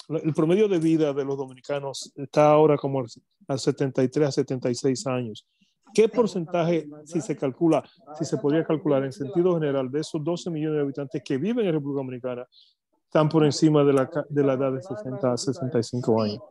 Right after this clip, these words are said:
Speaker 2: Eh, actualmente estamos tra-, eh, gene-, se terminó el censo, que estamos esperando los resultados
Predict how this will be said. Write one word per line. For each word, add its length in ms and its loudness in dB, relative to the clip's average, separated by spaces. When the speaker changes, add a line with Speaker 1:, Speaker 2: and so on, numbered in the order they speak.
Speaker 2:
Eh, 640 -6
actualmente 880 -2
estamos 420 -2
tra-, 240 0
eh, 540 -4
gene-, 260 -6
se 120 -6
terminó 680 2
el 200 0
censo, 360 -2
que 100 -12
estamos 300 -4
esperando 440 -2
los 120 -2
resultados 680 -4